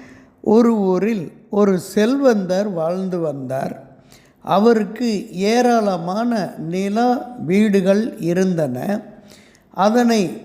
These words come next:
சிறிய தொகைக்கு வாடகைக்கு விட்டிருந்தார். பெரும்பாலும் ஏழை நடுத்தர குடும்பங்களே அந்த வீடுகளில் வாடகைக்கு இருந்தனர்.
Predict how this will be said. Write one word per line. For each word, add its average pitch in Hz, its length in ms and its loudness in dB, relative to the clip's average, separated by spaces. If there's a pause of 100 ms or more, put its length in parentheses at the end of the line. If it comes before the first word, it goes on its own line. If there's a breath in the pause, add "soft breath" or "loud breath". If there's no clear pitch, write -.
(140)
சிறிய 247 680 0
தொகைக்கு 196 800 -2
வாடகைக்கு 175 800 0
விட்டிருந்தார். 156 720 -4 (800 soft breath)
பெரும்பாலும் 233 840 2 (160)
ஏழை 247 600 2
நடுத்தர 208 640 -2
குடும்பங்களே 170 1000 -2 (540 loud breath)
அந்த 208 280 6
வீடுகளில் 196 1120 0 (180 loud breath)
வாடகைக்கு 202 840 2
இருந்தனர். 170 840 -4